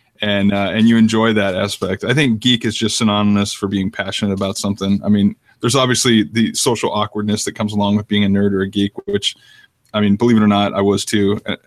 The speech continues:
and I think if people knew what I did for a day job, they'd probably still think I was a geek.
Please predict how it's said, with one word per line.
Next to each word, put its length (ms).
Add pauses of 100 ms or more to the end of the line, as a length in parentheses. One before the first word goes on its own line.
and 240
I 60
think 300
if 160
people 260
knew 160
what 100
I 60
did 180
for 120
a 40
day 160
job, 260
they'd 140
probably 180
still 200
think 180
I 40
was 120
a 40
geek. 200